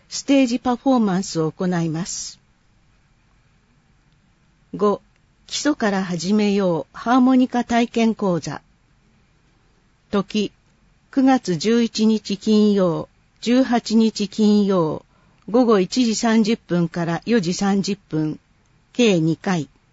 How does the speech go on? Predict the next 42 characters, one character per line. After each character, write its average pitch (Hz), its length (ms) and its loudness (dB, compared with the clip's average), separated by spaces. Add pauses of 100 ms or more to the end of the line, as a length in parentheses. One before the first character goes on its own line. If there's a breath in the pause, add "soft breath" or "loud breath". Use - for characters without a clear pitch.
(1200)
対 220 180 0
象、 196 460 0 (100)
市 - 200 2
内 233 260 6
在 196 300 0
住、 180 440 -2
在 208 280 0
勤、 196 460 -4
在 214 280 2
学 220 240 -2
の 190 140 -2
方 180 420 -6 (100)
二 196 220 0
十 220 220 2
人。 143 340 -2 (1600)
内 226 300 2
容、 196 300 0 (520)
ハ 254 200 2
ー - 20 6
モ 285 160 6
ニ 277 100 6
カ 277 200 2
演 269 160 6
奏 196 240 -2
の 185 160 -2
基 - 80 -16
礎 254 200 -2
知 247 160 -6
識 - 340 -4
を 175 80 2
学 170 360 -2
び、 175 260 -4
童 233 260 4
謡 240 360 4
を 233 60 2
吹 - 240 -12
き 202 40 0
ま 180 180 0
す。 - 340 -14 (1200)
費 247 140 2
用 190 260 2
八 202 240 -6